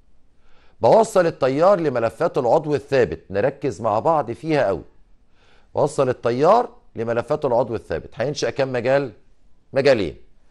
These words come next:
مجال ملفات التقويم ومجال ملفات التشغيل. محصلتهما تعبر الثغرة الهوائية، محصلتهما تعبر الثغرة الهوائية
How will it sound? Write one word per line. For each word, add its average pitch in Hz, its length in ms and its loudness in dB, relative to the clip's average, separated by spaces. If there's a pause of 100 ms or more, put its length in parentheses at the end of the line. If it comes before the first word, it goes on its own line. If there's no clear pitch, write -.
(340)
مجال 117 300 2
ملفات 143 400 2
التقويم 175 640 0 (260)
ومجال 113 340 0
ملفات 143 680 4
التشغيل. 107 640 -2 (1300)
محصلتهما 190 1300 4 (440)
تعبر 127 360 2
الثغرة 139 380 2
الهوائية، 104 580 0 (160)
محصلتهما 160 1200 2 (320)
تعبر 123 300 4
الثغرة 123 360 -2
الهوائية 85 520 -2